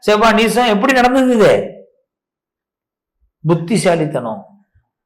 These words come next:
மனிதனை ஹேண்டில் பண்ற விதம், அதுதான் அவருடைய பலம். என் பலம் எனக்குள்ள இருக்கு, அதை தான் நான் கண்டுபிடிக்கணும். செவ்வாயை காரணம் காட்டிட்டு நம்ம வாழ்க்கையை நடத்தக்கூடாது.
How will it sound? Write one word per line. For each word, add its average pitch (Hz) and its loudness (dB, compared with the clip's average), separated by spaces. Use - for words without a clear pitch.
மனிதனை 190 0
ஹேண்டில் 202 0
பண்ற 160 0
விதம், 147 -4
அதுதான் 196 2
அவருடைய 180 4
பலம். 139 0
என் 190 -2
பலம் 240 4
எனக்குள்ள 214 2
இருக்கு, 165 -2
அதை 160 0
தான் 220 2
நான் 208 0
கண்டுபிடிக்கணும். 156 -6
செவ்வாயை 214 2
காரணம் 190 0
காட்டிட்டு 175 -4
நம்ம 175 -2
வாழ்க்கையை 160 2
நடத்தக்கூடாது. 147 -4